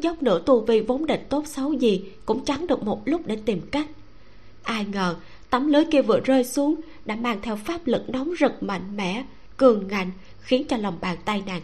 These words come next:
ta tóe lửa. Một tiếng kêu thảm thiết bỗng chốc vang vọng nửa ngọn núi. Lâu Tự Ngọc đang kéo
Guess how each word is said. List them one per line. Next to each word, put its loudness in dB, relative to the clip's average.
ta -2
tóe -2
lửa. 0
Một 2
tiếng 4
kêu 6
thảm 0
thiết -2
bỗng 0
chốc 0
vang 0
vọng 0
nửa 0
ngọn -6
núi. 2
Lâu 0
Tự 2
Ngọc -2
đang 0
kéo 0